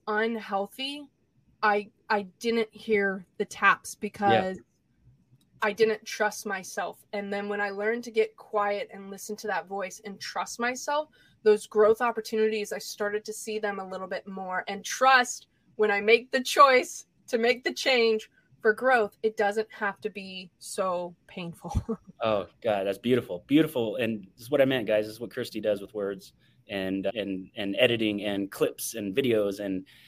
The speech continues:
Speaker 2: she has this great way of just taking, like, this big ethereal concept and, and condensing it down to human words. It's a, it's a beautiful gift,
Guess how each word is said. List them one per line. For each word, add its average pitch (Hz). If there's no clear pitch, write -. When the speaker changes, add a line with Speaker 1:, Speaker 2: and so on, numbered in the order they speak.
Speaker 2:
she -
has 127
this 117
great 123
way 120
of 113
just 107
taking, 117
like, 104
this -
big 123
ethereal 113
concept 110
and, 101
and 107
condensing 113
it 95
down 101
to 101
human 107
words. 98
It's 104
a, 95
it's 95
a 98
beautiful 117
gift, 104